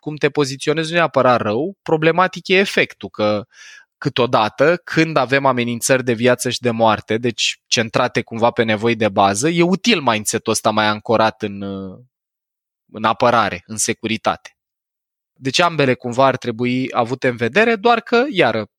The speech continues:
când trăim într-o lume cu precădere fără amenințări fizice și cu multe oportunități în jur, și mai ales, dragilor, o lume în permanentă schimbare, cum e cea în care trăim noi,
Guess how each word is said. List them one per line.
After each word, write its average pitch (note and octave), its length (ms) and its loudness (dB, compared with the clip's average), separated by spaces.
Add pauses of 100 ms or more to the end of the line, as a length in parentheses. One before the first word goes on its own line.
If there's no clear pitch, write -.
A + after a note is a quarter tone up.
(140)
când E3 180 -4
trăim F3 240 0
într-o D#3+ 260 0
lume D#3 280 2
cu - 140 -12
precădere C#3+ 460 2
fără C#3+ 240 2
amenințări B2+ 560 0
fizice B2+ 480 -2
și - 120 0
cu - 100 -12
multe C3 260 0
oportunități A#2 880 0
în G#2 80 -4
jur, C#3+ 420 -2 (300)
și - 240 0
mai C#3 300 2
ales, B2+ 220 2
dragilor, A2+ 480 2
o A2+ 60 4
lume B2 220 0
în A#2 80 0
permanentă A#2 560 0
schimbare, A#2 560 2
cum A2 180 -8
e G#2+ 40 -2
cea A2+ 200 0
în A2 60 -6
care A2 240 0
trăim A2 320 -2
noi, G#2 420 -4